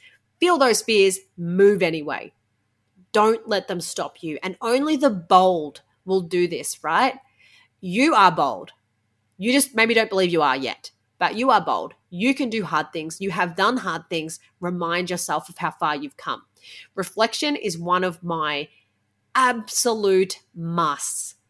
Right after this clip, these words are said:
Just sit in reflection. Give yourself five minutes to sit and look back at your life five years ago, ten years ago, maybe even twelve months ago, and look and think, "Oh my God, that's where I was. And now look where I am."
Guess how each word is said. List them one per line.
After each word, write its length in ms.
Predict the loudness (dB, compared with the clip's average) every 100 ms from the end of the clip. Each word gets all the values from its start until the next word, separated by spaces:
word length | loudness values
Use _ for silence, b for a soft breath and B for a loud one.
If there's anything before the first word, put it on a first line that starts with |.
| _ _ -6
Just 240 | -2 0
sit 460 | 0 0 -2 -4 -12
in 120 | -10 -6
reflection. 580 | -6 -4 -6 -6 -12 -6
Give 140 | -2
yourself 380 | 0 0 -2 0
five 280 | 4 4 2
minutes 460 | -4 -6 -8 -16 -16 _ _ _ _ -12
to 100 | -4
sit 360 | -2 0 0 -4 _
and 180 | -6 2
look 200 | 2 4
back 180 | 4 2
at 80 | -2
your 120 | -2
life 320 | 2 2 0 -10 _ _
five 200 | 0 2
years 140 | 0
ago, 160 | 0 -2
ten 240 | -2 -6
years 120 | -6 -4
ago, 160 | -4
maybe 200 | -2 0
even 120 | 0
twelve 240 | 0 0 2
months 220 | 0 -2
ago, 220 | -8 -8 -16 _ _ _ _ _ _
and 220 | -4 -2 0
look 400 | 0 0 -8 -20 _ _ _ _ _
and 180 | -4 -2
think, 460 | -2 -2 -2 -12 _ _ _ _ _
"Oh 60 | -8
my 120 | -2
God, 280 | 2 2 0
that's 240 | -4 -2
where 140 | -2
I 100 | 0
was. 720 | 0 0 0 0 -2 -6 -10 -12 _
And 300 | -6 -4 0
now 260 | 2 4 4
look 240 | 0 -4
where 140 | -2
I 80 | -2
am." 360 | -2 -6 -8